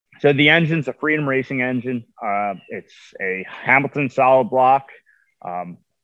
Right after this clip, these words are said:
their bad, you know, baddest head they make, their big intake horn, all that kind of stuff, kind of all the, the Gucci parts you can get, they have in this engine. Um,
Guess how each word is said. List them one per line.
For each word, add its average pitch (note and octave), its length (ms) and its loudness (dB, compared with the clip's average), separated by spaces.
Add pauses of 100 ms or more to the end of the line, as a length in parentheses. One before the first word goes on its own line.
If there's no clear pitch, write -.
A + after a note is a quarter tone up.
(760)
their A2 260 2
bad, B2 640 2 (140)
you B2+ 100 -12
know, F#2+ 120 -10 (120)
baddest C3+ 360 2
head C3 240 2
they A#2+ 140 2
make, C#3 420 2 (260)
their A2+ 200 -4
big A#2+ 400 0
intake C3+ 480 0
horn, C#3 440 -2
all A#2+ 220 0
that B2 220 -4
kind B2 180 -4
of A#2 80 -10
stuff, A#2+ 280 0 (120)
kind D#3 180 0
of C3 140 -2 (440)
all F3+ 220 6
the, D3 260 2 (380)
the B2 80 -2
Gucci C#3+ 480 -4
parts B2+ 360 2
you A#2 80 -8
can A2 200 -8
get, G#2 260 -4 (160)
they G#2 160 -4
have G2+ 300 0
in G2+ 100 -6
this G2+ 200 -10
engine. A2 460 -4 (360)
Um, F#2 340 -4